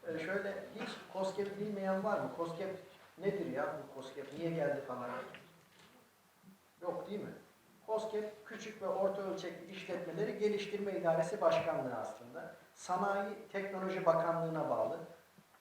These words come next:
Mehmet Kacır,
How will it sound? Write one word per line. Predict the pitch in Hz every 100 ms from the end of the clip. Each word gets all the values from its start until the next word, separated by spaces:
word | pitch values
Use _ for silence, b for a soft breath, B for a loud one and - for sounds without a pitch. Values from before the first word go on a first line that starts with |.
| - _ _ _ _ _ _ - - - - - - - - _ _ _ 143
Mehmet | 151 156 175 -
Kacır, | 165 165